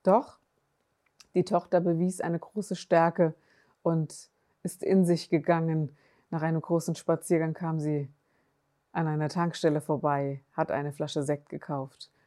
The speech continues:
hat sie mitgebracht und sagte, „Komm, Mutter, wir trinken nun ein Glas Sekt“, und hat sie auf würdevolle Weise, wie ich finde,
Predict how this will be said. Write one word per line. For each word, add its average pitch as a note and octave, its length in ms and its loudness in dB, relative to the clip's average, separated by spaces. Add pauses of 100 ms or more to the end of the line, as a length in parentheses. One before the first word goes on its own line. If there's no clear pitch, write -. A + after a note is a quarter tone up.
(120)
hat F3+ 160 -8
sie D#3+ 100 0
mitgebracht D3 800 -6
und - 380 -12 (400)
sagte, - 340 -4
„Komm, D#3 240 -4
Mutter, C3 300 -10 (140)
wir F#3+ 120 -6
trinken D3 360 -4
nun C#3+ 300 -4 (300)
ein D3+ 240 -8
Glas D3 300 -8
Sekt“, - 500 -8
und - 240 -12
hat D3 180 -8
sie D3 320 -2 (220)
auf F3 200 -2
würdevolle C#3 640 6
Weise, C#3 460 -4
wie C#3 80 -2
ich - 240 -12
finde, D3+ 360 0